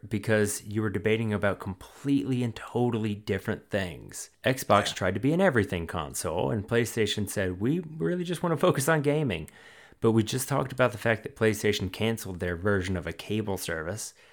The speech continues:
Speaker 1: And now Xbox is
Speaker 2: <laughs>
Speaker 1: saying, "You know what? People probably didn't want everything."
Speaker 2: Yeah, 'cause remember the f-, remember the first iteration of the Xbox One? They had that H D M I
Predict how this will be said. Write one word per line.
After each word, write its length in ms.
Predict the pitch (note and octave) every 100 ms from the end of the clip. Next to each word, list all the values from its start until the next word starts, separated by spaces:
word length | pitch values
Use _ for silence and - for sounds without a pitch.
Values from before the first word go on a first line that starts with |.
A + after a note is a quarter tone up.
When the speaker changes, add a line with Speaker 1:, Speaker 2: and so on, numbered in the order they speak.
| - - _
Speaker 1:
And 100 | G#2+
now 160 | G#2 F#2+
Xbox 580 | A2+ A#2 F#3+ G2 G2+ -
is 80 | G2+
Speaker 2:
<laughs> 80 | A2
Speaker 1:
saying, 280 | G2+ F#2 F#2
"You 120 | C3
know 180 | C#3+ C#3
what? 380 | C#3+ C#3 -
People 260 | - D3+ -
probably 260 | - C3+ B2+
didn't 220 | A#2+ A#2+
want 240 | G#2 G#2 -
everything." 600 | F2+ F2 D#2 - C#2 - - _
Speaker 2:
Yeah, 160 | D#3 D3+
'cause 220 | - B2+
remember 360 | D3 D#3+ F3+ G3+
the 100 | E3
f-, 360 | - - - - - _ _ _
remember 220 | D3+ F#3+
the 60 | F#3+
first 280 | - E3+ F3+
iteration 440 | E3+ F3 F3 E3+
of 100 | E3+
the 60 | D#3
Xbox 440 | E3 - E3+ -
One? 180 | - E3+
They 100 | C3+
had 320 | C3+ C3+ C3+ - - - _ _ _ _ _ -
that 360 | B2 A2 G2+ - -
H 300 | B2 A2+ -
D 140 | B2+
M 140 | B2 A2+
I 400 | A2 A2+ G2